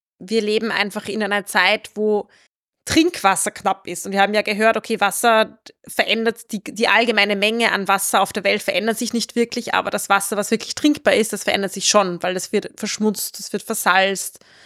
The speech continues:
Und ja, davon sind auch Männer und Frauen unterschiedlich betroffen oder auch von Extremwetterereignissen wie Überschwemmungen.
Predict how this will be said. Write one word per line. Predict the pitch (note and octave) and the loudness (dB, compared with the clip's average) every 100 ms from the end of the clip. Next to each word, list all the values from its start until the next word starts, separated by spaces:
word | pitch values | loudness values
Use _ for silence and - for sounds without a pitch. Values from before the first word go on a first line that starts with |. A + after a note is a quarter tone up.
| - - - _ _ _ | -20 -20 -20 _ _ _
Und | - G#3+ G#3 G3+ G3+ G3+ F#3+ - _ _ _ - | -4 0 0 0 -2 -4 -6 -12 _ _ _ 2
ja, | A3 G#3 G3 _ _ _ - | 4 4 2 _ _ _ 2
davon | G#3+ A3 B3+ A3+ | 4 4 2 0
sind | A3+ - | 0 4
auch | G#3 - | 4 2
Männer | F#3+ A3 G#3 | -2 0 0
und | G#3 | -2
Frauen | - G3+ G#3+ | 0 4 4
unterschiedlich | G#3 A#3+ A#3 - G3+ | 2 -2 -2 -4 -6
betroffen | - - A3+ - F3+ E3 F3+ _ | -8 0 0 0 -10 -12 -16 _
oder | G3+ G#3 F#3+ | -2 2 4
auch | F#3 F#3+ | 4 2
von | - | -2
Extremwetterereignissen | F#3 - - A#3 G#3+ - - F3+ G3 G3+ - | -4 -4 0 0 2 2 2 2 0 -4 -4
wie | G3 | -2
Überschwemmungen. | F#3+ - G3+ G#3+ F3+ F3 F3+ F3 | -2 0 2 2 0 -4 -6 -8